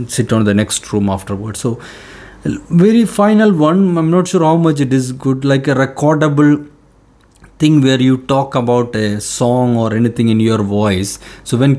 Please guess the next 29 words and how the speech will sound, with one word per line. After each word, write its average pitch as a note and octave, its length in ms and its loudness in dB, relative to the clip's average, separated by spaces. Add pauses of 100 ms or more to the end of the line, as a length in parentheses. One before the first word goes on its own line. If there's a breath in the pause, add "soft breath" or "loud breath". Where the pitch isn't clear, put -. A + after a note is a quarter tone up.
kid, C#3 440 0
kid B2 200 -6
need C3 420 2
your A#2+ 200 2
presence, A#2+ 500 -6
he A2+ 140 -10
press C3+ 340 -6
the - 20 -4
button A2 460 -6
and A2 140 -2
your G#2+ 240 -2
voice G#2 320 -4
will F#2+ 140 -4
sing. F#2 280 -8 (720 loud breath)
Even G3+ 280 4
though G3 100 4
it E3 120 0
will F#3 100 2
look F3+ 220 0
absurd D#3 460 -2
to C#3 80 -2
us A#2 320 -6
as A2+ 160 -6
a A2 80 -4
person, G#2+ 380 -6
but A2+ 180 -2
children, D3 400 2
it A#2+ 140 -2
will, A#2 160 -2